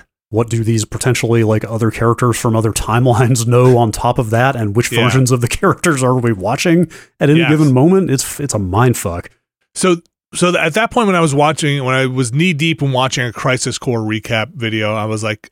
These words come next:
Speaker 2: "I don't even know if any of this matters right
Speaker 1: Yeah,
Speaker 2: now,"
Speaker 1: it's,
Speaker 2: because
Speaker 1: it's, it's really hard to know.
Speaker 2: we're,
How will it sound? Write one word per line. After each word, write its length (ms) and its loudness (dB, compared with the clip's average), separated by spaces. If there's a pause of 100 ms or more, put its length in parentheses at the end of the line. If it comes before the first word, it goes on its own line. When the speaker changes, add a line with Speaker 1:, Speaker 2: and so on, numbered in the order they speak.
(140)
Speaker 2:
"I 100 2
don't 240 -2 (540)
even 340 0
know 400 4
if 140 2
any 180 0
of 100 -2
this 160 -2
matters 600 -2
right 160 -2
Speaker 1:
Yeah, 280 -2
Speaker 2:
now," 80 -2
Speaker 1:
it's, 120 0
Speaker 2:
because 220 0
Speaker 1:
it's, 60 -12 (140)
it's 160 -10
really 320 -4
hard 200 -6
to 40 -6
know. 380 -8 (240)
Speaker 2:
we're, 280 0